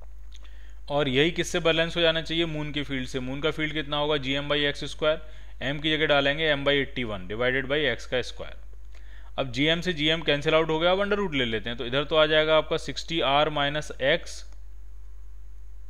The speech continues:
और यहाँ जो आ जाएगा वो आ जाएगा आपका वन बाई नाइन एक्स।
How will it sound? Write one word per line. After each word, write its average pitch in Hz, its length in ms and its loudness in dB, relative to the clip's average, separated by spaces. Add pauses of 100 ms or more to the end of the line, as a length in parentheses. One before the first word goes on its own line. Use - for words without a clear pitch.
(960)
और 120 180 -2
यहाँ 135 220 4
जो 151 140 2
आ 143 100 8
जाएगा 135 300 6
वो 147 160 2
आ 139 100 6
जाएगा 131 360 4
आपका 131 380 2
वन 135 300 -2
बाई 135 200 2
नाइन 113 320 -2
एक्स। 82 280 -10